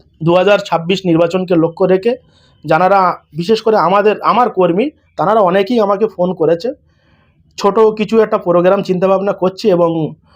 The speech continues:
আহ, যেহেতু আমি নেই, আমি তো প-, দলের প্রতিষ্ঠাতা দিবস পালন করতে পারবো না। দলের প্রতিষ্ঠাতা দিবস হিস-, হিসেবে আমি সকলকে বলতে চাই যে বর্তমান যে পরিস্থিতি চলছে,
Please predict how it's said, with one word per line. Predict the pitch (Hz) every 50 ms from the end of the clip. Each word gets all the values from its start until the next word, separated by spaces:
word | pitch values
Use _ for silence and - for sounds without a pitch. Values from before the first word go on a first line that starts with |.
| _ - _ _ _ -
আহ, | 135 143 139 139 143
যেহেতু | 147 170 180 190 190 226
আমি | 214 208 220 208
নেই, | 202 196 202 208 226 247 -
আমি | - 151 170 175
তো | 170 185 185 180
প-, | 170 170 170
দলের | 165 156 151 165 156 170 165
প্রতিষ্ঠাতা | 170 170 170 180 170 - 196 190 190
দিবস | 170 165 180 185 185 - - - _
পালন | - 151 160 165 156
করতে | 170 190 190 190 208
পারবো | 190 226 254 294
না। | 302 262
দলের | 202 170 160 160 180 175
প্রতিষ্ঠাতা | 170 - 170 170 233 220 - - 220 220 208
দিবস | 180 185 190 196 202 196 196
হিস-, | 175 - -
হিসেবে | - 170 180 190 190 214 220 220 - _ _ _ _ - - - - _
আমি | 139 156 180 175
সকলকে | 175 - 156 156 170 170 170 190
বলতে | 170 160 160 160 165 165
চাই | 165 208 202 202
যে | 170 175 175 175 165 170 165 147
বর্তমান | 147 160 165 165 - 247 233 247 254 240 220
যে | 208 220
পরিস্থিতি | 220 190 190 196 190 - 202 196 202
চলছে, | - 185 180 170 170 165 214 247 311